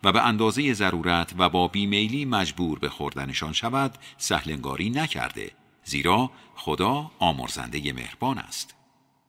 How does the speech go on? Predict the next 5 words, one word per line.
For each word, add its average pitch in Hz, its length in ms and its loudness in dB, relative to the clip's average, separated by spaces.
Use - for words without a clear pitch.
امروز 131 460 8
با 131 140 6
انتخاب 110 500 4
جانشین 87 520 2
پیامبر، 76 760 0